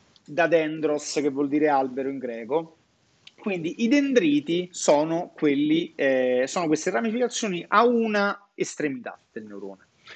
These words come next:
All'altra estremità, anche se questa è una generalizzazione, perché vedremo che dei neuroni ce ne sono tipi diversi, ma, mm, nel senso, tutti hanno queste strutture qui,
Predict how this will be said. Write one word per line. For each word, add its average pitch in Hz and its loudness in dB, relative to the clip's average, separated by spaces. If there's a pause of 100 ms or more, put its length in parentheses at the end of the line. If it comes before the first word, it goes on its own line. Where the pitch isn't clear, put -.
(500)
All'altra 202 4
estremità, 127 -10
anche 135 -6
se 110 -14
questa 120 -10
è - -14
una 113 -12
generalizzazione, 117 -2
perché 113 -6
vedremo 131 2
che 113 -2
dei 123 -4
neuroni 139 2
ce 123 -4
ne 113 -6
sono 117 -6
tipi 117 -6
diversi, 110 -4
ma, 104 -8
mm, 110 -16
nel - -8
senso, 117 -4
tutti 139 -2
hanno 117 -2
queste 117 -2
strutture 117 -2
qui, 113 -6